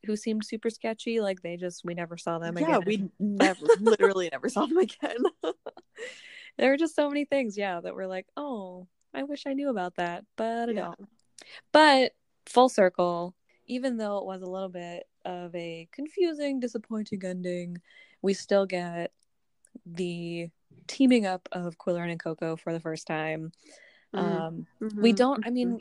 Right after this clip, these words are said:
Speaker 1: right, like we said earlier, we don't really get any official, like, we don't get adoption papers, we don't get a will, we don't get really anything, but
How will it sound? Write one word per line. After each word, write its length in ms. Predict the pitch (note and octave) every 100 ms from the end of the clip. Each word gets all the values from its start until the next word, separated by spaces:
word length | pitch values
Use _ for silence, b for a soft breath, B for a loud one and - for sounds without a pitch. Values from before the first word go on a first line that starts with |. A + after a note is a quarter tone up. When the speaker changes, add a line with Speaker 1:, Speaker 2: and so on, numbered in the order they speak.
| -
Speaker 1:
right, 300 | A#3+ A3 -
like 160 | F#3+ F#3+
we 60 |
said 180 | G3 G3
earlier, 300 | F3 F3+ F3
we 100 | E3+
don't 200 | E3 E3+
really 160 | F3+ F3+
get 200 | E3 D#3+
any 140 | E3+
official, 580 | E3 - E3 - E3+ E3
like, 320 | E3 D#3 D3+ b b b - F3+
we 100 | G3
don't 200 | E3 F3+
get 160 | G#3+ B3
adoption 560 | C#4 C#4+ D4+ D4+ C#4+
papers, 420 | C#4 D4 C#4+ C#4+ B3
we 80 |
don't 180 | F#3+ F3+
get 100 | E3+
a 60 | E3+
will, 500 | G3 A#3+ A#3 A#3 A3+
we 100 | G3+
don't 160 | F3+ F3+
get 140 | E3
really 200 | F3 E3+
anything, 440 | F3 F3+ F3 F3
but 260 | E3 E3 E3